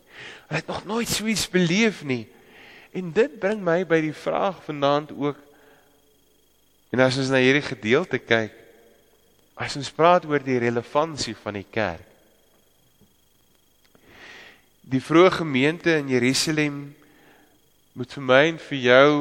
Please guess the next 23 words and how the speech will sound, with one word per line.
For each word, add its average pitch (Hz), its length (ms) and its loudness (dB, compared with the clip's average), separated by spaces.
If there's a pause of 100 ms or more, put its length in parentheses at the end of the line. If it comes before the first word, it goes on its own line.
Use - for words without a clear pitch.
(720)
'n 131 60 -4
spieël 180 540 -2
wees, 110 440 -4
nie 175 180 -10
net 277 100 -12
as 214 240 -8
gemeente 156 480 -8
nie, 135 160 -12
maar 143 240 -6
ook 214 380 -8 (640)
as - 260 -4
gelowiges. 160 1000 -2 (1400)
Waar 165 280 -2
as 180 200 -2
ons 220 200 -2
vir 196 140 -4
mekaar 208 400 4
dit 185 140 -2
sê 185 320 -4
dat 170 160 0 (460)
ons 185 400 6
in 170 80 -2
hierdie 190 520 2